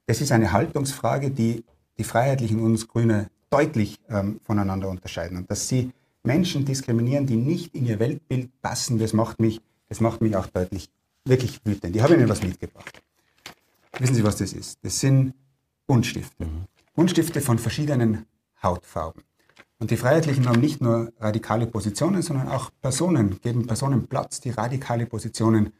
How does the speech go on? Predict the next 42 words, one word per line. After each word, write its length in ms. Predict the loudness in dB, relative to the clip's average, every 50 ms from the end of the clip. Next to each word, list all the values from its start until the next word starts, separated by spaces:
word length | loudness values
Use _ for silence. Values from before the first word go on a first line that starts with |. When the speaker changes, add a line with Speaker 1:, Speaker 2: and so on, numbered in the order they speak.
| _ _ _ _
Speaker 1:
vertreten 360 | -14 -4 -4 -4 -4 -4 -6
und 100 | -6 -4
haben 140 | -2 -2 0
eine 140 | 0 -2 -2
Kandidatin 680 | -2 -2 -2 -2 0 0 -2 -4 0 0 0 0 0
auf 140 | -4 -4 -4
ihrer 200 | -4 -2 -2 -4
Liste, 420 | -6 -6 -6 -6 -6 -6 -6 -6 -6 _ _ _ _ _ _ -20 -10 _ 0
die 160 | 0 0 0 -4
sich 280 | 0 0 0 0 2 0
über 160 | 0 0 2
diese 240 | 0 0 0 0 -2
Buntstifte 640 | 0 2 2 2 2 0 -4 -4 -6 -4 -8 -10
für 140 | -8 -6 -8
Kinder. 380 | -6 0 0 0 0 0 -4 -8 -10 -12 -14 -16 _ -18 -18 _ _
Da 80 | -6
geht's 240 | -4 -2 -2 -2 -2
darum, 240 | 0 0 0 2 0
dass 200 | 0 -2 -4 -10
Kinder 560 | -6 -2 0 2 2 4 4 2 2 -2 -4 -8 _
lernen, 420 | -2 0 2 2 4 4 2 2
dass 160 | 2 -2 -2 -4
es 120 | -6 -8
Vielfalt 680 | -10 -2 0 0 0 0 0 -2 -2 -2 -2 -4 -4 _
gibt, 160 | -6 -6 -6 _ _
dass 260 | -4 -4 -4 -6 -12 _ _
nicht 260 | -4 -4 -4 -4 -6 -4 -2
alle 400 | 0 2 4 4 4 2 0 -6 _ _ _ _ _
so 200 | -2 0 0 0 -2 -8 -10 _ _ _
ganz, 480 | 4 4 4 4 2 -2 -4 -6 -6 -10 _ _ _
äh, 60 | 2
rein 720 | 2 2 2 0 4 6 6 6 6 6 4 4 4 6
weiß 480 | 6 6 6 6 4 2 0 -2 -2 -4
sind, 340 | -4 0 4 4 6 6 4
wie 80 | 4 2
sich 240 | 2 0 -2 -2 -2
das 200 | -2 0 2 2
halt 180 | 2 2 2
vielleicht 340 | 0 0 2 2 0 0 -6
der 100 | -4 -2
Herr 140 | -2 0 0
Abwärtsger, 580 | 0 0 2 0 0 0 -2 0 2 2 2